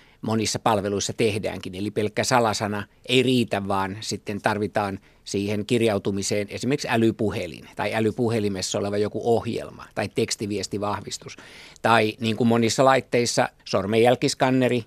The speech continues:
jolla voidaan korvata salasana, tai siellä on joku kasvotunnistus tai joku silmäiiriksen tunnistus. Eli meillä on myös tämmöisiä biometrisiä vaihtoehtoja. Vaikka nyt kaikki salaisuudet vuotaisivatkin, niin ei maailma siihen romahtaisi.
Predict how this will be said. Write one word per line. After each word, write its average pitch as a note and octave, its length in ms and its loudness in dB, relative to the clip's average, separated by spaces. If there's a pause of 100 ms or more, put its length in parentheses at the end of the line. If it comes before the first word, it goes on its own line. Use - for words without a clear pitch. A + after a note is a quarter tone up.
jolla B2 220 2
voidaan A#2 320 2
korvata A2 380 -2
salasana, A2+ 560 -2 (200)
tai A#2+ 120 2
siellä A2+ 300 2
on G#2 120 2
joku G#2 240 -2
kasvotunnistus G#2 920 -4
tai F#2+ 200 -4
joku - 260 -6 (380)
silmäiiriksen G#2+ 1080 0
tunnistus. G2 600 -6
Eli G#2+ 160 -4
meillä A2+ 260 6
on A#2+ 60 6
myös B2+ 180 2
tämmöisiä A#2+ 280 2
biometrisiä A2+ 640 2
vaihtoehtoja. G2 720 -8 (340)
Vaikka B2 300 6
nyt A2+ 140 2
kaikki G#2+ 280 0
salaisuudet G#2 720 0 (300)
vuotaisivatkin, G#2 880 4
niin G2+ 220 -6 (220)
ei A2 140 -2
maailma A2+ 360 4
siihen A2+ 340 -2
romahtaisi. F#2+ 640 -4